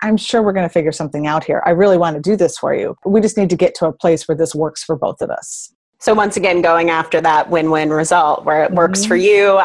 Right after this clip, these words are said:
Speaker 2: and what you need, and it works for them, they get the value that you can provide. So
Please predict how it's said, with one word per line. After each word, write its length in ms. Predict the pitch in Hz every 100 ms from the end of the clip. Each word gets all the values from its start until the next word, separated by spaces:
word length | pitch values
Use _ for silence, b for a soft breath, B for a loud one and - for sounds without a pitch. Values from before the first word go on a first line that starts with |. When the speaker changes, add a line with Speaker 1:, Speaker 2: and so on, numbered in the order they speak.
| -
Speaker 2:
and 460 | 165 156 160 147 -
what 400 | 170 165 - 180
you 220 | 185 180
need, 500 | 175 170 175 185 -
and 320 | 170 160 160 156
it 180 | 170
works 280 | 170 170 -
for 100 | -
them, 300 | 220 240 220
they 100 | 175
get 160 | 165 -
the 80 | 175
value 400 | 233 302 165 165
that 140 | 151
you 100 | 170
can 160 | - 185
provide. 520 | 214 262 180 - -
So 420 | - 175 165 160